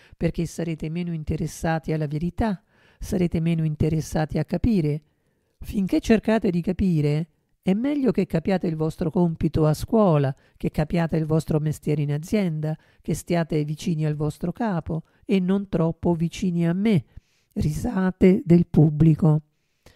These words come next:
Dovete essere coi piedi a terra, altrimenti vi spiritualizzerete fino al midollo, diverrete disfunzionali, non vorrete più fare l'amore con vostra moglie. Domanda.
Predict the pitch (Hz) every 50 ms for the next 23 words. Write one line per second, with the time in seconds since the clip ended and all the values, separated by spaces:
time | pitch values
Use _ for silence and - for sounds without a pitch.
0 | _ _ _ _ _ _ _ - 214 202 220 247 254 - 262 247 254 240 - -
1 | 233 208 196 202 202 190 262 233 190 175 - _ - - 247 226 190 156 147 151
2 | 151 143 - 214 214 214 262 294 285 233 - - 165 156 - _ _ _ _ -
3 | 220 175 202 202 - - - - 220 202 208 202 - - 202 190 190 185 160 -
4 | 190 190 214 233 233 - 196 - - 185 180 180 175 170 170 180 180 226 233 208
5 | 160 156 156 143 156 147 165 165 - 214 180 - 175 151 170 180 - - - 226
6 | 196 185 175 - - 180 180 208 233 214 175 147 143 139 - _ _ _ _ -
7 | 214 202 202 190 180 196 202 208 220 196 - 185 - - 214 180 - - - 180
8 | 180 175 170 175 175 180 185 185 170 - 180 175 170 170 170 160 - 160 175 165
9 | 185 226 233 202 160 151 147 151 151 _ _ _ _ _ _ _ _ _ _ _
10 | _ _ _ _ _ _ _ _ _ _ _ _ _ _ _ _ _ _ _ _
11 | - 170 160 170 156 151 151 147 151 151 156 156 147 156 160 -